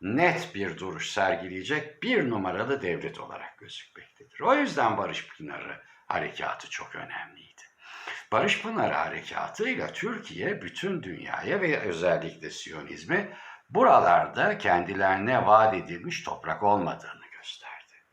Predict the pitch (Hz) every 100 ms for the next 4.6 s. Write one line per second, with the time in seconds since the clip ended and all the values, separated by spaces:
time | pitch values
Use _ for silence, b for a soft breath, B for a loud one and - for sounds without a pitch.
0 | _ _ B B B B - 92 87 -
1 | 170 233 135 85 80 - - - - 240
2 | 180 104 87 80 76 - - - - 208
3 | 214 - 151 - 82 80 87 160 - 127
4 | 101 82 80 - - -